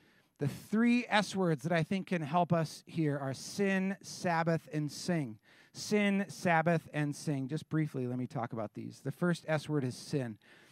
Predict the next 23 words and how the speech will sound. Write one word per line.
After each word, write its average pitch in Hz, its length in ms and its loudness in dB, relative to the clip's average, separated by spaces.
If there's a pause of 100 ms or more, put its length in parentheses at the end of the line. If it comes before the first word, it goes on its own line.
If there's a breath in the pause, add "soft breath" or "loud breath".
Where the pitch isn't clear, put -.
(320 loud breath)
Today 220 260 4
we're 220 120 6
asking 196 420 2
this 175 120 0
question, 180 400 0
"Why 175 200 4
does 185 140 2
God 180 300 4
seem 175 260 0
so 165 180 0
far 156 240 2
away?" 135 320 2 (2000 soft breath)
Another 208 280 4
way 214 100 6
to 202 80 4
phrase 208 300 4
that 185 180 2
question 190 400 2
is, 170 160 0
"God, 190 260 2
where 202 160 4
are 220 140 4
you?" 123 220 -2